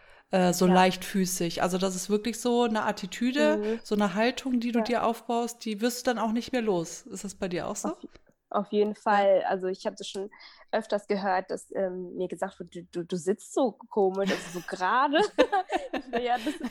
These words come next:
Speaker 2: eigentlich gut für meinen
Speaker 1: Ja.
Speaker 2: Rücken auf jeden Fall.“
Speaker 1: Ja.
Speaker 2: Äh, ja, aber das fällt mir selbst nicht auf. Also
Speaker 1: Ja.
Speaker 2: seitdem mir das öfters erzählt wurde, dachte ich mir, „Also wirklich, also
Speaker 1: Mhm.
Speaker 2: das wusste ich gar nicht,
Speaker 1: Ja.
Speaker 2: aber es ist auf jeden Fall gut.“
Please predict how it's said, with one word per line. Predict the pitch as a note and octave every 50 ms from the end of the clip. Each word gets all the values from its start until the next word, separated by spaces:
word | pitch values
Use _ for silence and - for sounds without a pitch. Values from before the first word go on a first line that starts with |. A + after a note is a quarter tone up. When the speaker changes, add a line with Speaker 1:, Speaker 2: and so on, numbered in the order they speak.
| - C5 A4 -
Speaker 2:
eigentlich | - B3+ D#4+ G#4+ G4 D#4 -
gut | - E4 F#4 F#4+
für | - D#4 C#4
meinen | C#4 C4+ B3+ B3 A#3
Speaker 1:
Ja. |
Speaker 2:
Rücken | G#3 G#3+ G#3+ A3+ C4+ E4+ E4
auf | E4+ E4+ -
jeden | D#4+ D#4+ - -
Fall.“ | - C4+ B3 C4 C#4+ D#4+ D4+ -
Speaker 1:
Ja. | A#3+ A3 G#3 F#3+ D#3+ D#3 - -
Speaker 2:
Äh, | - -
ja, | A#3 A#3+ A3+ A3 G#3
aber | - A3 G#3 A3+
das | G#3 A3 - -
fällt | B3+ B3 A3 -
mir | A#3+ B3+ C4 C4 G#3+ _ _ _ _
selbst | - F3+ F3+ F#3+ G#3+ A#3 - -
nicht | E3+ F3+ - -
auf. | G#3 B3 B3 A3+ -
Also | F#3+ F#3+ F#3+ F#3 F3+ F3+
Speaker 1:
Ja. | F3+ F#3 - _ _ _ _ - - - - _ _ _ _ _
Speaker 2:
seitdem | _ - G3 F#3 F#3 G3+ G3+ G3 G3
mir | F#3+ F#3
das | G3 F#3+ G#3 -
öfters | - - G#3 - F#3 F#3+ - - - - - - -
erzählt | - F3 - - G3 F3+ G3 - -
wurde, | A3 G#3+ A#3 A3+ B3 C4 B3 - - _ _
dachte | - A#3+ - F#3 - -
ich | F#3 F3
mir, | F#3
„Also | F3+ - D#3
wirklich, | D#3+ F3 F#3 - C#4 C4+ A#3+
also | - F#3+ F#3 E3 D#3+ - -
Speaker 1:
Mhm. | - F3 E3 D#3+ D3+ D3+ D3+ D#3 - _ _ _ _ _ _ _ _
Speaker 2:
das | - - - - - -
wusste | G3 A3 - - G4
ich | - -
gar | - F3+ E3 E3
nicht, | E3+ E3 E3+ F#3 E3
Speaker 1:
Ja. | D#3+ D#3
Speaker 2:
aber | - F#3 E3 F#3
es | F#3 - -
ist | - _
auf | -
jeden | G#3 G#3 -
Fall | B3 A3+
gut.“ | A#3 C#4 C4+ A3 - -